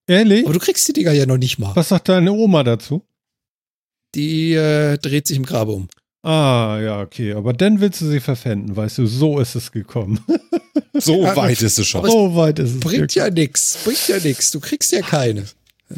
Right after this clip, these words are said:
Speaker 1: Ja,
Speaker 2: Die
Speaker 3: so
Speaker 2: wollen mein Geld ja
Speaker 3: genau
Speaker 2: gar
Speaker 3: nicht.
Speaker 2: nicht.
Speaker 1: Ja. Hab gar keine Oma. <laughs> Super.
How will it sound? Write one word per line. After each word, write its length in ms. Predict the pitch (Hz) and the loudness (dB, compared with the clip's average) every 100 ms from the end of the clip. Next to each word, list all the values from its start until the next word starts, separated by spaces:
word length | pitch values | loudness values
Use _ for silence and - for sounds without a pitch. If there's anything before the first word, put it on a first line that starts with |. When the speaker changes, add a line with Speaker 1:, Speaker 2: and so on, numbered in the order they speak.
| 147 | -2
Speaker 1:
Ja, 140 | 143 135 | 0 0
Speaker 2:
Die 140 | 127 | 0
Speaker 3:
so 80 | 151 | 2
Speaker 2:
wollen 220 | 190 330 | 2 2
mein 180 | 247 156 | 2 2
Geld 240 | 123 127 - | 2 2 2
ja 100 | 269 | 0
Speaker 3:
genau 140 | 269 | 0
Speaker 2:
gar 100 | 104 | -2
Speaker 3:
nicht. 320 | 98 - - 185 | -4 -6 -10 -10
Speaker 2:
nicht. 80 | |
Speaker 1:
Ja. 160 | 156 - - _ _ _ _ _ _ - - - | -10 -10 -18 _ _ _ _ _ _ -20 -20 -8
Hab 260 | 196 - | -8 -6
gar 180 | - 139 | -8 -8
keine 300 | - 139 127 | -6 -8 -6
Oma. 480 | 135 120 113 107 - _ - | -8 -8 -10 -12 -18 _ -20
<laughs> 1040 | - - - - - 381 - - _ _ - - 269 _ 208 - _ - 156 175 151 123 | -20 -20 -16 -8 -2 -2 -2 -20 _ _ -6 -6 -14 _ -14 -14 _ -8 -6 -6 -8 -20
Super. 540 | - 143 127 160 160 | -12 -12 -10 -12 -12